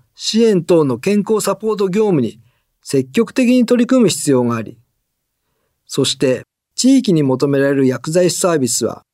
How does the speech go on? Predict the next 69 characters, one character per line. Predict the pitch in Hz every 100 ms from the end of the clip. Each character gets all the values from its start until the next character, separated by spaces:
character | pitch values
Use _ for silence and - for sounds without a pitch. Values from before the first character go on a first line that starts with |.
| _ _ _
よ | 127
り | 123 120 - _
多 | 233
岐 | 262
に | 240 165
わ | 139
た | 139
る | 127
た | 117
め、 | 120 107 - _ _ _ _ _
す | -
べ | 233 269
て | 226
の | 156
機 | -
能 | 147 127
を | 107 - - _ _ _
単 | 208 233
独 | 233 226
の | 233
薬 | 220 214 208
局 | 214 208
が | 202 180 - _ _ _
十 | 175 190 262
分 | 247 269 247
に | 170
有 | 151 160
す | -
る | 160
こ | 131 127
と | 139
は | 110 -
容 | 156 220 254
易 | 247
で | 240
は | 151
な | 120
く、 | 113 - - _ _ _ _ -
地 | - 262
域 | 240 139
全 | 135 131 131
体 | 127 120
で | 113 107 - _ _ -
必 | - -
要 | 226 226
な | 220
薬 | 202 190
剤 | 202 220
師 | -
サ | -
ー | 220
ビ | 185
ス | -
を | 131
提 | - 175 165
供 | 190 165
す | -
る | 180
と | 170
い | 147 135
う |
視 | 127
点 | - 143
も | 208
必 | 220 -
要 | 143 120
で | 110
あ | 98
り、 | 98